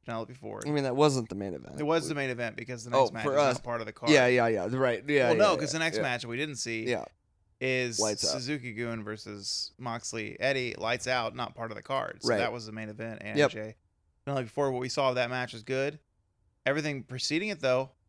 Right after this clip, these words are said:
Speaker 1: pretty dang good. Grand Slam Rampage.
Speaker 2: Yeah, it was a lot of fun. I, I thought, I think you were right. It was a more balanced card than
Speaker 1: Definitely.
Speaker 2: Dynamite, and it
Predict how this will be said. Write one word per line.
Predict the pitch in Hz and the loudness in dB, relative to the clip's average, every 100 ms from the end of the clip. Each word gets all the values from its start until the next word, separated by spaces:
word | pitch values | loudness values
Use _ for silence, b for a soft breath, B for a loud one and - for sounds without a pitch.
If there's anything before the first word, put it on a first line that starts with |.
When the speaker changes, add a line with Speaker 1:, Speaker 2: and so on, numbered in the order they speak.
| _ _ _ _ _ | _ _ _ _ _
Speaker 1:
pretty | - 139 | -8 -8
dang | 123 143 143 120 | -4 -4 -4 -2
good. | 143 180 120 - _ _ _ - | 0 0 0 -4 _ _ _ -6
Grand | 131 113 | -4 -4
Slam | - 117 104 | -4 -4 -4
Rampage. | 135 139 110 - - - - _ - | -6 -6 -10 -12 -14 -18 -20 _ 4
Speaker 2:
Yeah, | 170 - - _ | 4 4 -2 _
it | 127 | -2
was | 139 | 0
a | 151 | 2
lot | 185 | 2
of | 185 | 4
fun. | 151 220 131 - - | 2 2 0 -8 -2
I, | 127 | 0
I | 127 107 | 0 -2
thought, | 131 135 127 127 | 0 -2 -2 -4
I | 135 | -2
think | 165 - | -2 -2
you | 135 | 0
were | |
right. | 135 185 247 | 4 4 2
It | 156 | 0
was | 123 | -2
a | |
more | 127 139 | 0 0
balanced | 120 120 139 139 - - | 2 2 2 2 -4 -6
card | 127 117 123 156 117 | 0 2 2 -2 -6
than | 120 | 0
Speaker 1:
Definitely. | 143 113 104 101 | 2 0 -6 -4
Speaker 2:
Dynamite, | 117 127 165 208 - _ _ _ _ _ - | -4 -4 -4 -6 -12 _ _ _ _ _ -6
and | 123 117 113 110 | 0 2 2 0
it | 110 | -2